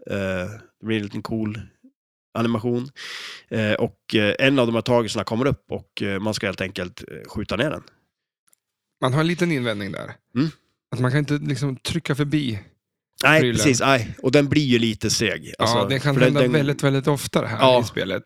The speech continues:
Speaker 1: det kan ju det.
Speaker 2: Och, eh, själva grejen är att det, du ska ju liksom i-, göra en shootout med,
Speaker 1: Mm.
Speaker 2: för den,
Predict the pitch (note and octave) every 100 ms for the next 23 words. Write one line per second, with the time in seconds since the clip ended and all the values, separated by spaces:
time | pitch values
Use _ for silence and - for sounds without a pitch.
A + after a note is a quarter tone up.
0 | - B2 A#2+ A2+ F2 D#2 - A#2+ A2+ _
1 | - B2 A#2 A#2 - _ - - - B2+
2 | B2+ C#3 D#3+ D#3+ D#3 C3+ A#2+ A#2 A#2 -
3 | - - - _ - C3 - A2+ - D#2
4 | A2+ C3+ C#3+ - D#3 D3 C#3+ C3 C#3+ C3+
5 | A#2 _ _ _ _ _ _ - C3+ -
6 | C3+ C#3 C#3+ B2 - D#3+ - - A2 A2+
7 | B2 A#2+ A2 A2 A#2 A#2 A#2 - A#2+ A#2+
8 | B2+ C3+ B2 G#2